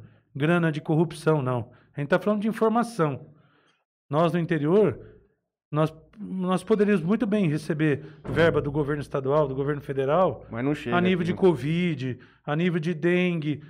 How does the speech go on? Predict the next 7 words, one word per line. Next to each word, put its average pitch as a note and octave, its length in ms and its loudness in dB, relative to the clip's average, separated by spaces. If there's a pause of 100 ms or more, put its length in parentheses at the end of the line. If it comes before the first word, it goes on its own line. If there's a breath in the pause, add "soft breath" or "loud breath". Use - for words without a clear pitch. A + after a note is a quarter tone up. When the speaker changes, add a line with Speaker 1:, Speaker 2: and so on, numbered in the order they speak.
(120 loud breath)
Speaker 1:
a D#3 120 -2
nível F3 260 -2
de D#3 420 -2
conjunto E3 320 -4
habitacional. E3+ 880 0 (220 loud breath)
Sempre A#3+ 380 -2
tem, G3+ 380 0